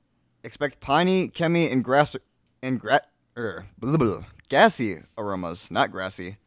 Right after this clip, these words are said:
and large, dense nugs with Billy Kimber. California lifestyle brand Garrison Lane, as well as Gas House, are the main growers of this cultivar.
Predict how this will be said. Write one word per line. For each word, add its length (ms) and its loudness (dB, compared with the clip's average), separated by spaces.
and 200 -4
large, 340 4
dense 300 0
nugs 340 2
with 140 -10
Billy 180 -8
Kimber. 400 -10
California 460 0
lifestyle 360 4
brand 360 2
Garrison 360 0
Lane, 240 2
as 140 -2
well 160 4
as 100 0
Gas 300 0
House, 320 0
are 140 -2
the 80 -2
main 200 2
growers 380 2
of 80 -6
this 120 -10
cultivar. 500 -10